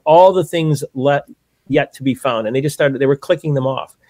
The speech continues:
And as that list was getting lower, it's like, like, we know what's going on. Uh, there were several other things that kind of came together. The Industrial Revolution, where we increasingly moved from things made by hand to things that we were replicating.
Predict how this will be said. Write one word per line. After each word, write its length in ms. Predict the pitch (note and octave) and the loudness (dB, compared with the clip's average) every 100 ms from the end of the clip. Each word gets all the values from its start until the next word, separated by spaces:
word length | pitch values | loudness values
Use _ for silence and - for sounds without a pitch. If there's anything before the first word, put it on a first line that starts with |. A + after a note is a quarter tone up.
| _ - _ _ C#3+ | _ -20 _ _ 2
And 500 | D3 D3 C#3+ C3+ - | 4 6 4 2 0
as 140 | C#3 | 2
that 180 | D3 C#3+ | 2 2
list 260 | D#3+ F3 D#3+ | 2 0 0
was 100 | C#3 | 2
getting 200 | D3+ C#3 | 4 4
lower, 420 | C#3+ E3 E3 C3 | 4 6 6 4
it's 160 | B2+ C3 | 2 -2
like, 160 | A#2+ | -4
like, 140 | B2+ A2+ | -6 -4
we 180 | B2 D3 | -2 0
know 360 | C#3+ D3 C3 | 2 4 2
what's 240 | A2 A2+ - | 0 -4 -6
going 320 | B2 A#2+ B2+ | -8 -8 -10
on. 160 | B2 - _ _ _ _ _ _ C#3+ | -12 -16 _ _ _ _ _ _ -2
Uh, 240 | C#3+ C#3 | 2 2
there 200 | C3+ E3+ | 4 4
were 80 | E3+ | 4
several 380 | - F#3 E3+ E3 | 4 4 6 4
other 220 | E3+ F3 | 4 2
things 300 | E3 C#3+ C3+ | -2 -2 -4
that 120 | D3 | -6
kind 160 | C3+ C3 | -6 -6
of 60 | |
came 280 | - D3+ C#3+ | -4 -4 -2
together. 380 | C3 C3 C3+ B2 | -2 0 0 -2
The 140 | A#2+ | -4
Industrial 520 | B2 B2 D3 - D3 | -2 0 -2 -2 -4
Revolution, 800 | B2 B2+ A#2+ A#2 C3 C3 A#2 G#2 | 0 -2 -2 -4 -4 -6 -10 -6
where 140 | A2+ A#2 | -6 -4
we 160 | B2 | -4
increasingly 580 | C3+ - D3+ D3 D3 B2+ | -6 -4 -4 -2 -6 -4
moved 380 | B2 C3+ C#3 C3 | -2 0 0 -4
from 240 | A#2+ A#2 | -8 -8
things 320 | - B2+ B2+ | -6 -4 -4
made 200 | A#2+ C3 | -4 -4
by 200 | A#2 A#2 | -2 -2
hand 400 | G#2+ C3+ C3+ C3+ | -2 0 0 0
to 120 | - A2 | -4 -6
things 440 | - B2+ B2+ A2+ | -4 -4 -4 -4
that 160 | C3 C3 | -6 -4
we 80 | B2 | -2
were 160 | B2+ | 0
replicating. 720 | B2+ C3+ - B2 - G#2 F#2 | 0 0 -2 -10 -8 -8 -10